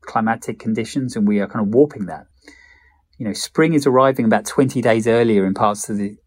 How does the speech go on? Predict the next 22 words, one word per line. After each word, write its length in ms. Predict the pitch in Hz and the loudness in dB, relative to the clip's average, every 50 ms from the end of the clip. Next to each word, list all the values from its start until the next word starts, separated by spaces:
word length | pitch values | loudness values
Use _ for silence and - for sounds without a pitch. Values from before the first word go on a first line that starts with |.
| _ - | _ -4
of 220 | 110 107 101 - | -4 -4 -4 -2
the 80 | - 104 | -2 0
United 340 | 101 110 107 107 104 101 104 | 0 0 2 0 0 -2 -2
States 320 | - - 113 107 101 - | -2 -2 -2 -2 -2 -2
than 100 | 107 104 | -2 -2
it 80 | 98 98 | -2 0
was 240 | 101 101 101 101 | -2 -2 -2 -2
a 80 | 107 98 | -4 -6
century 460 | 95 - - 117 113 110 - 110 98 | -6 -4 -4 -4 -4 -4 -4 -4 -4
ago. 260 | 95 95 - 92 92 - - _ _ - - - _ _ _ _ | -4 -4 -8 -10 -10 -10 -14 _ _ -20 -20 -20 _ _ _ _
Flowers 380 | - - - 135 117 113 107 - | -12 -4 0 0 2 2 0 0
start 220 | - 113 104 104 | -2 -4 -2 0
budding, 300 | - 117 107 104 101 98 | 0 0 2 2 0 0
insects 460 | 101 107 107 104 - 113 101 104 - | 0 0 -2 -2 -4 -6 -8 -8 -8
arrive, 500 | 117 107 104 104 104 101 101 101 101 - | -6 -2 0 2 2 2 0 -2 -4 -6
birds 300 | - 117 107 104 101 104 | -4 -2 -2 -2 -2 -4
start 200 | - - 113 104 | -4 -4 -4 -2
arriving 400 | 104 101 104 104 101 101 - 107 | -2 0 0 0 -2 -2 -4 -6
to 80 | 104 - | -8 -8
feed 220 | - 110 107 104 | -6 -6 -4 -2
on 100 | 107 104 | -2 0
insects. 440 | 104 104 107 104 - 110 101 101 - | 0 0 -2 -2 -4 -6 -8 -8 -10